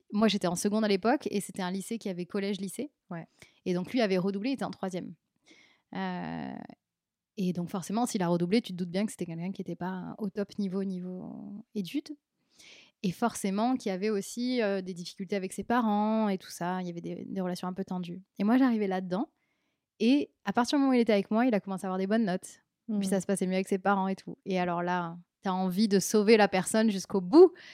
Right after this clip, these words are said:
Speaker 1: Tu dis,
Speaker 2: Hmm. «
Speaker 1: Grâce à moi, elle va aller mieux. » <laughs> Et, et voilà. Et ça, je pense que ça, c'est déjà, c'était un peu malsain.
Speaker 2: Tu te rendais compte de ça à l'époque ?
Speaker 1: Pas du tout.
Speaker 2: Ouais, c'est ça.
Speaker 1: Pas du tout. Et puis après, il y a eu des, des moments qui étaient aussi hyper difficiles à vivre. Et pourtant, quand je me dis qu'il s'est passé ça en trois mois,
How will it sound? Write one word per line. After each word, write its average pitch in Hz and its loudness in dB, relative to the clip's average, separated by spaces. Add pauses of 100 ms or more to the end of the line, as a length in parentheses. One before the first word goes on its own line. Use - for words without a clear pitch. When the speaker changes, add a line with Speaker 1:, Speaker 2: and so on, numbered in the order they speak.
(180)
Speaker 1:
Tu 208 0
dis, 202 2
Speaker 2:
Hmm. « - -2
Speaker 1:
Grâce 175 0
à 180 2
moi, 196 2
elle 202 0
va 180 -2
aller 185 -2
mieux. » 220 4
<laughs> 262 10 (1000)
Et, 208 0
et 214 2
voilà. 247 2
Et 202 4
ça, 226 0
je 214 -6
pense 190 -6
que 202 -6
ça, 180 -6
c'est 185 -12
déjà, 175 -6
c'était - -8
un 160 -6
peu 170 -6
malsain. 170 -6 (200)
Speaker 2:
Tu 226 -4
te 202 -6
rendais 208 0
compte 294 -6
de - -14
ça 285 -6
à 277 -2
l'époque ? 226 -10
Speaker 1:
Pas 180 -4
du 180 -6
tout. - -14
Speaker 2:
Ouais, 202 -4
c'est 156 -16
ça. - -16 (280)
Speaker 1:
Pas 185 -4
du 185 -8
tout. 254 4
Et 190 4
puis 185 -2
après, 156 -4
il 196 -2
y 190 2
a 185 2
eu 185 0
des, 185 -6
des 180 -6
moments 220 4
qui - -4
étaient 180 -4
aussi 180 -6
hyper 190 -2
difficiles 185 -4
à 185 2
vivre. 202 -2
Et 170 -2
pourtant, 180 -8
quand 165 -6
je 156 -6
me 175 -4
dis 185 -8
qu'il - -20
s'est - -14
passé 170 -10
ça - -10
en 175 -8
trois - -8
mois, 247 -2